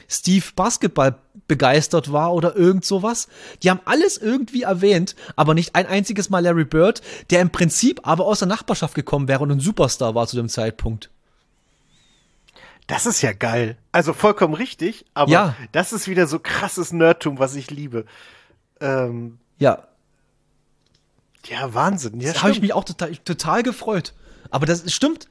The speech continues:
Speaker 1: da wurde nicht ein einziges Mal Larry Bird erwähnt, der aus Indiana kommt, der ein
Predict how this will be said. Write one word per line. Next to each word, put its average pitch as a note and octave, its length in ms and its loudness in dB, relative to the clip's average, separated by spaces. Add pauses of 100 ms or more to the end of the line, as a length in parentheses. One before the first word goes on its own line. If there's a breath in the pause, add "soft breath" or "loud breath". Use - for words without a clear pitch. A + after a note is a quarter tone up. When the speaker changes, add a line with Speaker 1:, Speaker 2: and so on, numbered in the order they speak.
Speaker 1:
da D3 120 -2
wurde F#3+ 120 2
nicht G3+ 160 -2
ein B3+ 160 0
einziges B3+ 400 -4
Mal A3+ 160 -4
Larry G3+ 160 0
Bird G#3+ 220 0
erwähnt, F3 340 0
der F#3 120 0
aus - 120 -6
Indiana F#3+ 460 -2
kommt, A#2 300 -6
der C#3 80 2
ein D#3 180 0